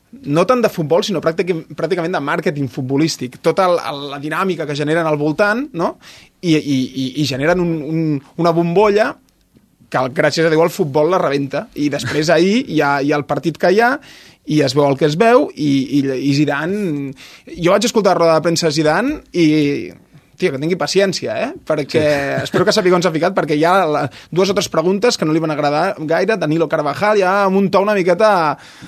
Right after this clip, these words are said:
Speaker 1: Eh, amb una miqueta, una miqueta que resposin,
Speaker 2: <laughs>
Speaker 1: atenent-nos a on estem, perquè és, és complicat. Dit això, jo amb el Madrid no... És que no tinc cap mena de dubte que no tan sols, em,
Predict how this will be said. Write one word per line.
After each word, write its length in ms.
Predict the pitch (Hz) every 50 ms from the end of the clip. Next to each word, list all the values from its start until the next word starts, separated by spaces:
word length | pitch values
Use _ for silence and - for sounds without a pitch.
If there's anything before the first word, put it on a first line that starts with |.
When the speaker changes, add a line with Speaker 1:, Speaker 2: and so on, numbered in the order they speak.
| - -
Speaker 1:
Eh, 80 | -
amb 800 | 123 123 127 131 131 123 117 113 110 117 107 85 82 - - 135
una 140 | 143 156 170
miqueta, 320 | 180 170 175 175 196 190 175 180
una 160 | 190 180 190
miqueta 180 | 202 185 180 214
que 80 | 196 196
resposin, 960 | 180 160 - - - 175 165 143 135 131 131 123 135 - 135 131 95 120 117 - - 156 143
Speaker 2:
<laughs> 400 | - 170 - - 208 139 - -
Speaker 1:
atenent-nos 400 | 143 139 151 156 170 180 202 196
a 60 | 202 180
on 100 | 180 170
estem, 360 | 160 - - - 170 208 220
perquè 240 | - 151 139 160 151
és, 140 | 139 - -
és 160 | - 147 - -
complicat. 480 | 185 156 139 147 131 160 147 139 - - - - - - - _ _ _ _ _
Dit 260 | - 135 180 175 208
això, 320 | 185 180 - 196 165 117 101 113 - _ _ _ - - - - - - - - - - - - - 165
jo 120 | 143 131 131
amb 220 | 139 139 143 139 139
el 80 | 139
Madrid 380 | 135 135 139 135 143 143 143 143
no... 560 | 147 147 143 135 123 117 92 71 - 62 - 120 -
És 80 | - -
que 80 | -
no 80 | 170 185
tinc 160 | 180 180 175
cap 120 | 139 127 120
mena 220 | 131 127 131 127 127
de 80 | 139
dubte 240 | 139 - - 131 127 -
que 140 | 131 131 135
no 200 | 135 139 143 147 147
tan 140 | 151 143 -
sols, 320 | - 151 139 139 139 - - - - - - - - _ _ _
em, 460 | 160 165 160 160 156 151 151 151 147